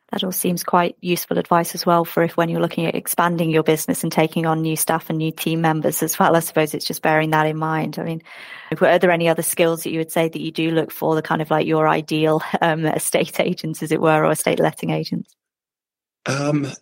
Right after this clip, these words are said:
Speaker 2: it, the, probably the softer skills, if I'm honest. So it's probably the, um, you know, when, when I interview someone for either the sales or lettings job, um, if, if, if I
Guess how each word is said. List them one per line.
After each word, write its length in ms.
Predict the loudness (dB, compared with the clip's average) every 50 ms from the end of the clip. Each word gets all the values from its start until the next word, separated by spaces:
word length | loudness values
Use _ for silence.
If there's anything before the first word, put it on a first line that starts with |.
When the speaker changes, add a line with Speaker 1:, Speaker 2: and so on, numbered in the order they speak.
| 0
Speaker 2:
it, 260 | 0 0 0 -2 -4
the, 120 | -4 -4 -2
probably 260 | -2 -2 0 0 0
the 60 | 0
softer 340 | -2 -2 -4 -4 -6 -6 -8
skills, 340 | -4 -2 -2 -2 -2 -2 -2
if 60 | -2
I'm 100 | 0 0
honest. 200 | 2 2 2 2
So 80 | 2 2
it's 200 | 2 2 0 0
probably 400 | 0 0 0 2 2 2 2 4
the, 560 | 4 4 4 4 2 0 0 0 0 0 2
um, 340 | 2 2 2 0 0 0 0
you 100 | 0 0
know, 300 | 0 0 -2 -6 -10 -12 -14 -20 -20 _ _ _
when, 280 | 0 2 2 2 2 -2 -2 0
when 160 | 2 2 4
I 120 | 4 4
interview 400 | 4 2 2 0 0 2 2 0 -2 _
someone 560 | -4 0 2 4 4 4 2 2 0 -4 -8
for 400 | -6 -2 0 0 2 2 2 2
either 160 | 2 0 0 -2
the 100 | -6 -4
sales 260 | 0 2 2 2 2
or 60 | 2
lettings 320 | 2 2 2 0 -4 -2
job, 240 | 0 -2 -2 -2 -4 -12 -18 -18 -18 -20 _ _ -2
um, 340 | 0 0 2 2 0 0 -2 _ _ _ _ _ _
if, 360 | 0 0 0 -2 -8 -12 -14 -16 _ -12
if, 160 | -12 -12 -12
if 140 | -12 -10 -8
I 100 | -8 -8